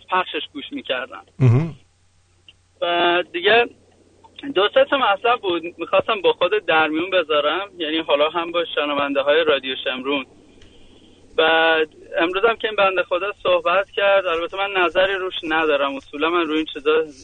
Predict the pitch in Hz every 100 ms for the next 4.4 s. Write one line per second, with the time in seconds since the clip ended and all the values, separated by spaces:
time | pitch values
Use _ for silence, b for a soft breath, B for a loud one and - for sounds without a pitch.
0 | 151 139 135 - 131 143 151 151 156 147
1 | 135 151 165 160 147 143 196 269 285 262
2 | 208 190 214 220 254 - 180 202 240 226
3 | 220 226 220 190 170 165 160 160 165 160
4 | 208 214 208